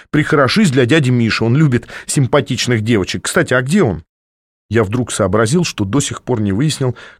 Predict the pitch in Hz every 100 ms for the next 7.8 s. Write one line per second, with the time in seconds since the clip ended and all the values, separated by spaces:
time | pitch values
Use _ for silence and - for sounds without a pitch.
0 | - 170 131 - - 131 170 - 92 -
1 | - 95 87 113 147 - 131 160 156 110
2 | 78 92 _ _ _ _ _ 156 180 180
3 | 165 135 147 156 143 120 113 170 175 -
4 | - 113 - 151 - 131 131 117 - 107
5 | 117 - 165 160 - _ 98 110 117 110
6 | 127 110 - 85 - 110 117 180 175 -
7 | 101 - 147 151 139 - 80